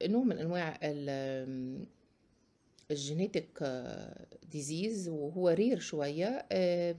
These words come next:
بيكت-، موجود أكتر حاجة في الناس الجابانيز والجويش اليهود، وهو inherited autosomal recessive. بيبقى مشكلته إن في،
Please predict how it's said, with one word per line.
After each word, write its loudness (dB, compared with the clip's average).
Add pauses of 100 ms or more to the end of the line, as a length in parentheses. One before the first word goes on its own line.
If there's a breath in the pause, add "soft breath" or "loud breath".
بيكت-، -4
موجود -2
أكتر -6
حاجة -2
في -6
الناس -4
الجابانيز 0
والجويش 0
اليهود، 0 (1000 loud breath)
وهو 6
inherited 4 (1080)
autosomal 4
recessive. -2 (2250 soft breath)
بيبقى 4
مشكلته 2
إن 4
في، 0